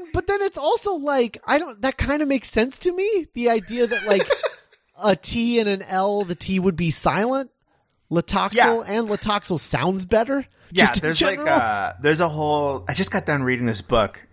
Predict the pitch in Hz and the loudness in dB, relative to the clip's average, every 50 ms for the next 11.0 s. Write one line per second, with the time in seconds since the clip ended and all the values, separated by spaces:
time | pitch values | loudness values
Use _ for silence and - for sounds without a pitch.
0 | _ _ - 123 117 113 113 104 104 - - 120 113 - 120 120 120 113 113 107 | _ _ -4 -2 0 2 2 2 0 0 -2 -4 -2 0 0 2 2 2 0 0
1 | - 117 110 107 98 113 113 110 110 107 104 92 - - 120 117 - - - - | 0 0 0 0 0 0 0 0 2 0 0 -2 -4 -4 -4 -4 -2 -4 -2 0
2 | 135 117 117 - - 107 104 123 107 - 92 107 107 - - - - - - - | 0 2 2 0 0 -2 -2 -2 0 2 2 0 0 0 -2 -4 -4 -4 -2 -2
3 | 117 113 107 104 101 - - 117 101 101 101 101 104 107 110 113 117 113 - _ | 0 0 0 0 -2 -2 -4 -4 -2 0 0 0 0 0 0 0 0 -2 -6 _
4 | _ _ _ _ _ _ _ 110 107 107 101 104 120 117 113 110 104 101 98 98 | _ _ _ _ _ _ _ -2 0 0 2 2 2 2 2 2 2 2 2 0
5 | 95 95 104 - 113 107 104 101 104 101 95 - - _ - 110 107 107 107 110 | 0 -2 -2 -2 0 0 2 0 0 -2 -4 -8 -12 _ -2 0 2 2 0 0
6 | 120 117 113 - - 117 117 120 - - - - - - 147 - 117 113 - _ | -4 -4 -4 -2 0 0 0 0 -2 -8 -16 -20 -20 -20 -20 -20 -20 -20 -20 _
7 | _ _ _ _ _ - 160 147 143 - 147 135 131 135 131 170 165 - 156 117 | _ _ _ _ _ -4 -2 -2 -2 0 -2 -2 -2 0 -2 -2 0 2 0 0
8 | 110 - - - 156 147 156 143 147 160 170 180 196 208 - 151 135 117 - - | 0 -4 -2 -2 0 0 0 -4 -4 -2 0 0 0 0 0 -2 -4 -8 -10 -2
9 | - 185 175 170 160 175 175 175 160 151 147 143 139 139 135 127 - - 147 - | 0 0 0 0 -2 -2 0 0 2 2 2 2 0 -2 -4 -6 -8 -12 -6 -2
10 | 165 156 175 180 180 175 156 180 175 170 143 139 123 110 104 101 98 95 185 - | 0 2 2 2 0 -2 -2 0 -2 -2 0 0 0 0 0 0 -2 -4 -6 -10